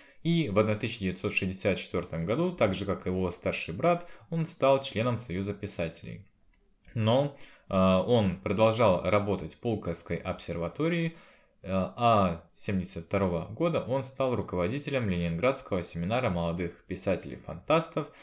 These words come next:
который впоследствии стал известен как семинар Бориса Стругацкого. А в две тысячи втором году,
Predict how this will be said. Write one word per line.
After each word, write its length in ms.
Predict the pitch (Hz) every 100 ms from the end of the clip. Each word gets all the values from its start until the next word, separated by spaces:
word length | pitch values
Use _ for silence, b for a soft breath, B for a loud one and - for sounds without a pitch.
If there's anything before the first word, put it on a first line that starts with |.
| B B
который 420 | 120 110 175 175
впоследствии 600 | 170 123 - 139 143 -
стал 320 | 110 - 117 -
известен 520 | 92 92 139 165 95
как 240 | 85 131 135
семинар 460 | - 85 82 107
Бориса 400 | 92 82 92 -
Стругацкого. 800 | 107 - 87 62 - - - - - _ _ _ _ _ _ _ -
А 180 | 101 98
в 80 | 95
две 100 | 110
тысячи 300 | 113 - -
втором 360 | - 101 101
году, 380 | 92 92 104 85